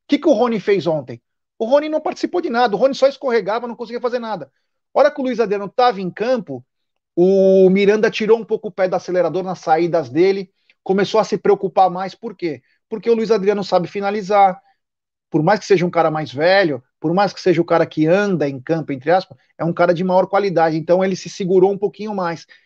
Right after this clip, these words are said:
E você pode ver que a hora que tá o Luiz Adriano, tá o Wesley em campo e tá toda a companhia limitada, o Palmeiras pressiona muito. Teve três, quatro escanteios na sequência pro Palmeiras.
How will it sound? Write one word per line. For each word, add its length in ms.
E 80
você 240
pode 240
ver 140
que 120
a 40
hora 140
que 120
tá 160
o 60
Luiz 260
Adriano, 540
tá 160
o 100
Wesley 400
em 80
campo 260
e 20
tá 120
toda 240
a 60
companhia 400
limitada, 600
o 100
Palmeiras 420
pressiona 560
muito. 600
Teve 220
três, 300
quatro 340
escanteios 480
na 120
sequência 560
pro 140
Palmeiras. 560